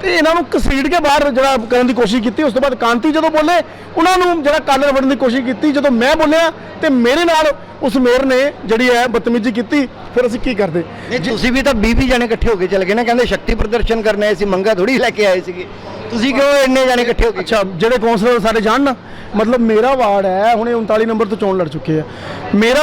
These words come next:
Speaker 1: ਵਾਰਡ ਹੈ, ਇਹ ਪ੍ਰੋਬਲਮ ਲੈ ਕੇ ਜਾਣਗੇ? ਮੇਰੇ ਵਾਰਡ ਬਾਰੇ ਤਾਂ ਮੈਨੂੰ ਪਤਾ ਹੋਊਗਾ ਨਾ, ਮੇਅਰ ਹੈ, ਮੇਅਰ ਨੂੰ ਤਾਂ ਚਲੋ, ਅਹ, ਇੱਕ ਵਿਚਾਰ ਦਾ ਸਵਰਗ 'ਚ ਵਾਸ ਹੋਵੇ, ਇੱਕ ਕੌਂਸਲਰ ਹੈ ਨੀਗਾ,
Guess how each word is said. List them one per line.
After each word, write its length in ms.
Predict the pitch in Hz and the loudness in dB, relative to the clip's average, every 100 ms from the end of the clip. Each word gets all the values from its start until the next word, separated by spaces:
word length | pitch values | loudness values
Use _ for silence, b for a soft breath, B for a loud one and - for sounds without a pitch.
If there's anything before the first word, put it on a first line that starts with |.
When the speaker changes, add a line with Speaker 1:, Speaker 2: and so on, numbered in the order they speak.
| 294 | 2
Speaker 1:
ਵਾਰਡ 320 | 226 196 202 | 2 2 2
ਹੈ, 200 | 220 254 - - | 2 0 -4 -4
ਇਹ 140 | 269 | -2
ਪ੍ਰੋਬਲਮ 300 | 330 320 330 | 2 2 2
ਲੈ 80 | 320 | 0
ਕੇ 100 | 311 | 0
ਜਾਣਗੇ? 340 | 311 302 285 277 - | 0 0 -2 -6 -4
ਮੇਰੇ 260 | 196 196 247 | -2 2 2
ਵਾਰਡ 160 | 277 277 | 2 2
ਬਾਰੇ 140 | 285 | 2
ਤਾਂ 100 | 294 | 2
ਮੈਨੂੰ 220 | 285 240 311 | 2 0 0
ਪਤਾ 180 | 339 | 2
ਹੋਊਗਾ 260 | 285 277 214 | 0 0 -2
ਨਾ, 300 | 208 370 254 - B - | 0 0 0 -6 B -2
ਮੇਅਰ 360 | 208 240 330 | 2 4 2
ਹੈ, 280 | 285 349 262 | 2 2 0
ਮੇਅਰ 380 | 208 208 254 285 | 0 0 2 2
ਨੂੰ 120 | 302 | 2
ਤਾਂ 220 | 320 339 285 B B - | 2 0 -2 B B 0
ਚਲੋ, 300 | 262 302 320 | 2 2 2
ਅਹ, 420 | 269 254 247 269 | 2 2 2 0
ਇੱਕ 120 | 226 | 0
ਵਿਚਾਰ 260 | 254 254 254 | 0 2 2
ਦਾ 80 | |
ਸਵਰਗ 220 | 220 226 226 | 2 0 0
'ਚ 140 | 240 | 0
ਵਾਸ 240 | 233 226 | 0 0
ਹੋਵੇ, 200 | 240 254 | 2 0
ਇੱਕ 120 | 247 226 | -2 -2
ਕੌਂਸਲਰ 320 | 240 214 233 | -2 0 0
ਹੈ 160 | 175 | 0
ਨੀਗਾ, 440 | 233 240 208 294 | 2 2 2 2